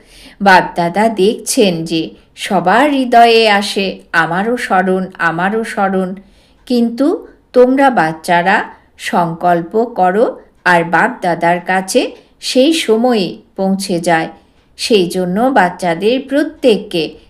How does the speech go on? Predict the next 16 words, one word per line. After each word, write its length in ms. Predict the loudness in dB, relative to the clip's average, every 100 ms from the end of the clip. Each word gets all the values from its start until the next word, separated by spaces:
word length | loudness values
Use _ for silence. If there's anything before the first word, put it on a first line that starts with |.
| _ -4
তাদের 380 | -2 0 -2
নাম 520 | -2 0 0 0 -4 -16 _ -6
আর 160 | -2 -2
বিশেষত্ব 1080 | -4 -6 -2 -4 -4 -10 -12 -8 -4 -2
সম্পন্ন 840 | -4 -4 -4 -4 -4 -4 -4 -6 -6
স্মরণ 520 | -6 -6 -4 -4 -6
স্নেহ 460 | -10 -8 -6 -4
দিচ্ছেন। 640 | -4 -6 -8 -10 -10 -10 -12 -20 _ _ _ _ _ -20 -20 _ 4
তো 380 | 6 8 4
সব 400 | -4 -2 2 2
স্মৃতিস্বরূপ, 960 | 0 -2 -2 -2 -4 -2 -2 -2 -2 -4
সমর্থস্বরূপ, 1300 | -8 -2 0 0 -2 -6 -2 -2 0 0 4 4 2 -14 -20 _ _
অনুভবস্বরূপ 1080 | 4 4 2 0 0 0 -4 -4 -2 -2 -4 -10 _ _
শ্রেষ্ঠ 480 | -12 -2 -2 -2 -2
বাচ্চাদের 880 | -2 0 -2 -4 -2 -2 2 0 -2 -16 _ _ _
সদা 640 | -12 -2 -2 2 0 0